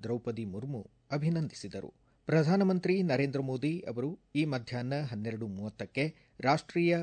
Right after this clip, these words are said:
ಬಾಲ ಪುರಸ್ಕಾರ ವಿಜೇತ ಮಕ್ಕಳು ಹಾಗೂ ಪೋಷಕರೊಂದಿಗೆ ಸಂವಾದ ನಡೆಸಲಿದ್ದಾರೆ. ವಿಕಸಿತ ಭಾರತ ಎರಡು ಸಾವಿರದ ನಲವತ್ತೇಳು ಗ್ರಾಮೀಣ ರೋಜ್ಗಾರ್ ಮತ್ತು ಆಜೀವಿಕಾ ಮಿಷನ್ ವಿ ಬಿ ಜಿ ರಾಮ್ಜಿ ಎಂದು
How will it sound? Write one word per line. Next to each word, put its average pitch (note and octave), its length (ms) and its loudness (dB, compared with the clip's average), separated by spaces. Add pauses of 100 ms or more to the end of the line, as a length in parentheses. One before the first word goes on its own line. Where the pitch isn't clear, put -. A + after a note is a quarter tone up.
(160)
ಬಾಲ B2 300 0
ಪುರಸ್ಕಾರ A2+ 560 -4
ವಿಜೇತ G#2+ 380 -6
ಮಕ್ಕಳು A#2 460 -4
ಹಾಗೂ G#2 300 -10
ಪೋಷಕರೊಂದಿಗೆ G#2+ 920 -6 (240)
ಸಂವಾದ A2 420 -4 (220)
ನಡೆಸಲಿದ್ದಾರೆ. C3 760 -4 (1000)
ವಿಕಸಿತ F#3 520 4
ಭಾರತ C#3+ 440 0 (400)
ಎರಡು D3+ 260 0
ಸಾವಿರದ B2 600 -2
ನಲವತ್ತೇಳು A2 760 -4 (240)
ಗ್ರಾಮೀಣ E3+ 440 4 (100)
ರೋಜ್ಗಾರ್ B2 640 -2 (100)
ಮತ್ತು A#2 420 -6 (140)
ಆಜೀವಿಕಾ C#3+ 600 -4
ಮಿಷನ್ B2 460 -4 (220)
ವಿ D#3 200 4
ಬಿ E3 400 0
ಜಿ B2+ 280 -2
ರಾಮ್ಜಿ A#2+ 440 -4
ಎಂದು B2+ 380 -4